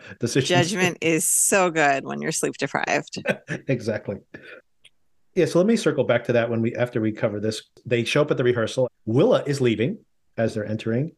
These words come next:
Speaker 1: She's obviously getting cold feet. She probably doesn't want any kind of bum fights at her wedding. <laughs> On top of the fact that she may not want to get married at all.
Speaker 2: Right, because when she stands up to give her toast, she just says,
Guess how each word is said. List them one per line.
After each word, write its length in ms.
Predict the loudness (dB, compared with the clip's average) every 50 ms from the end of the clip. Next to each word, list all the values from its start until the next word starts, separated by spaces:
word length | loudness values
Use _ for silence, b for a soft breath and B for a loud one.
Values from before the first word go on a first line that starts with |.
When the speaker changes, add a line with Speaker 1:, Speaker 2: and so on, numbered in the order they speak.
| _ _ _ _ -12
Speaker 1:
She's 440 | -6 -2 0 2 2 0 -2 -6 -10 _ -2
obviously 320 | -2 0 0 -2 -2 -2
getting 200 | -2 -2 -4 -4
cold 240 | -4 -4 -4 -4 -2
feet. 380 | 0 0 0 0 -2 -6 -16 -20
She 160 | -10 -6 -4
probably 180 | 0 0 2 2
doesn't 180 | 2 0 0 0
want 140 | 0 0
any 80 | 0 -2
kind 220 | -2 -2 0 0
of 140 | 0 -2 -4 -8 _ _ _ _ _ _ _ -6
bum 260 | 0 0 2 2 2
fights 340 | 2 2 2 2 2 0 -4
at 140 | -6 -4 -2
her 120 | -2 -2
wedding. 400 | 0 2 2 2 2 0 0 -2 -6 -14 _
<laughs> 100 | -4 -4 -4 -4 -4 -10 -10 -10 -10 B -2 B
On 120 | 0 2
top 120 | 2 2
of 60 | 2 2
the 80 | 2
fact 180 | 2 2 2 2
that 100 | 0 -2
she 100 | 0 0
may 140 | 2 2 2
not 140 | 2 0
want 120 | 0 0 -2
to 40 | -2
get 100 | -4 -4
married 260 | -2 -2 -4 -4 -4
at 80 | -2 0
all. 360 | 0 2 2 0 -2 -6 _ _ _ _ _ _ _ _ 0
Speaker 2:
Right, 280 | 2 2 2 2 0
because 300 | -4 -4 -2 0 0 2
when 140 | 2 2 2
she 160 | 2 2 2
stands 360 | 2 2 2 2 2 0 0
up 120 | -2 -2 -2
to 80 | -4 -4
give 200 | -2 -2 -4 -2
her 120 | -2 -2
toast, 400 | 0 2 2 2 2 2 2 2
she 120 | 0 0 -2
just 240 | -2 0 0 0
says, 280 | 2 2 0 0 -2